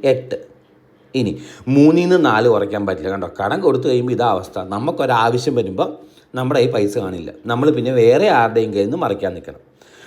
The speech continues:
അപ്പോൾ ഇവൻ, മറ്റവൻ കടം കൊടുത്തു അല്ലേ? കടം കൊടുത്തുകൊണ്ട് മൂ-, നാല് മൂന്നായിട്ട് മാറി. അപ്പം മൂന്നിൽ നിന്ന് നാല് കുറയ്ക്കാൻ പറ്റില്ല. അപ്പോൾ അവൻ എന്ത് ചെയ്തു? തൊട്ടടുത്ത ആളോട് കടം ചോദിച്ചു. "എടാ, എന്തേലും തരാവോ?" അവൻ പറഞ്ഞു, "എൻ്റെ കയ്യിലില്ല."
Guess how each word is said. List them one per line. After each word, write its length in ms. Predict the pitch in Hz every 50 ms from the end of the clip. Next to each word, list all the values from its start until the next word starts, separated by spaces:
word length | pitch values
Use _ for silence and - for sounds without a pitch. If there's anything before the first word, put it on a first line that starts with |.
| - - 104
അപ്പോൾ 140 | 107 - 143
ഇവൻ, 300 | 131 127 135 151 170 196 - - -
മറ്റവൻ 380 | 127 127 - 143 147 160 165
കടം 220 | 156 143 151 151 156
കൊടുത്തു 360 | 151 147 135 127 - 143 - - - - -
അല്ലേ? 280 | 135 127 95 - - - - -
കടം 160 | 113 123 147 156
കൊടുത്തുകൊണ്ട് 500 | 151 135 131 123 147 147 139 139 139 -
മൂ-, 240 | 170 147 135 127
നാല് 300 | 123 120 117 120 131 165
മൂന്നായിട്ട് 500 | 165 151 135 143 143 147 139 139 143 -
മാറി. 320 | 143 131 120 110 104 101 101 - - -
അപ്പം 280 | - 107 123 123 123 120
മൂന്നിൽ 260 | 120 123 127 143 156
നിന്ന് 160 | 160 165 151
നാല് 220 | 135 127 131 147
കുറയ്ക്കാൻ 420 | 147 139 127 120 120 - 127 123 117
പറ്റില്ല. 360 | 107 - - 95 85 78 - - - - - - - - - - -
അപ്പോൾ 140 | 143 139 160
അവൻ 180 | 143 143 151 147
എന്ത് 200 | 139 135 135 143
ചെയ്തു? 460 | 139 135 131 127 123 123 131 127 127 127
തൊട്ടടുത്ത 600 | 151 147 147 - - 143 131 127 127 - 127 156
ആളോട് 320 | 127 113 113 113 117 117
കടം 300 | 120 156 117 107 110 107
ചോദിച്ചു. 340 | 101 98 95 92 92 - - -
"എടാ, 340 | 117 110 110 107 110 123 127
എന്തേലും 400 | 123 117 113 113 110 107 110 107
തരാവോ?" 640 | 107 101 98 101 98 98 98 98 98 95 95 95 - -
അവൻ 180 | 104 107 107 101
പറഞ്ഞു, 220 | 98 95 101 101
"എൻ്റെ 180 | 92 92 92 92
കയ്യിലില്ല." 460 | 92 90 92 92 95 90 82 76